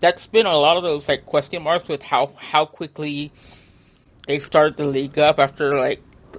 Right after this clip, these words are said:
it seemed like months of nothing, and I think that's just one of those things that never got an-,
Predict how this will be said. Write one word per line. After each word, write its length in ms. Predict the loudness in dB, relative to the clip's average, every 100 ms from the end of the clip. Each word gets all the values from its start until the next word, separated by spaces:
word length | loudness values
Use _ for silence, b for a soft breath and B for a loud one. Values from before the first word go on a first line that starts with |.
| -16
it 120 | -16
seemed 260 | -8 -4 -4
like 160 | -4
months 340 | -2 -2 -2 -2
of 140 | -4
nothing, 500 | 0 0 0 -2 0
and 80 | -2
I 80 | -2
think 180 | -4
that's 180 | -2 -2
just 140 | -2 -4
one 120 | -2
of 80 | 0
those 200 | -2 -2
things 200 | -6 -6
that 100 | -4
never 220 | -2 0
got 200 | 0 0
an-, 240 | -2 -8